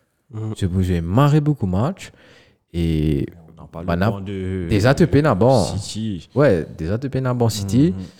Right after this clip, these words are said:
Speaker 2: Même United has a better bench than New York,
Speaker 3: Yeah.
Speaker 2: on a l'impression.
Speaker 3: Non, c'est vrai, parce qu'on a
Speaker 2: Donc,
Speaker 3: beaucoup de jeunes
Speaker 2: euh,
Speaker 3: blessés, on n'a pas fait, enfin, on va parler Arsenal tout à l'heure,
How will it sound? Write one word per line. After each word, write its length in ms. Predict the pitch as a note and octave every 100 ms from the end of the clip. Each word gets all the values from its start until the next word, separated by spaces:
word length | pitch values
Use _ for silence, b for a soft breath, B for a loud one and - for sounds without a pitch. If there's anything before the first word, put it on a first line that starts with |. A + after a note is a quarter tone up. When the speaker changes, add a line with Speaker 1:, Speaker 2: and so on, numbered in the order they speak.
| B B
Speaker 2:
Même 140 | C#3 F#3+
United 440 | F#3+ D3 G2 G2
has 160 | G2+ F#2
a 40 |
better 260 | E2+ F2 E2
bench 240 | D#2 D#2
than 100 | E2 D#2
New 80 | D2+
York, 120 | D2+ E2+ D#2+
Speaker 3:
Yeah. 120 | G2 G#2+
Speaker 2:
on 120 | E2 E2
a 100 | D#2+
l'impression. 460 | E2 D#2+ D#2 - G2
Speaker 3:
Non, 260 | B2+ D3+
c'est 140 | D#3 G#2
vrai, 180 | F#2 A2
parce 160 | -
qu'on 80 | -
a 40 |
Speaker 2:
Donc, 280 | F2 D2+ D2+
Speaker 3:
beaucoup 160 | D2 F2
de 80 | D2+
jeunes 160 | C#2+
Speaker 2:
euh, 120 | C#2 C2+
Speaker 3:
blessés, 340 | - A2 B2
on 40 | G#2
n'a 100 | F#2+
pas 180 | - A2+
fait, 360 | C3 B2 A2 B B B B
enfin, 180 | F2
on 80 | E2+
va 120 | E2
parler 220 | D#2+ F2 E2
Arsenal 360 | D#2+ E2+ F2+
tout 80 | G#2+
à 80 | G2
l'heure, 380 | F#2 G2+ F#2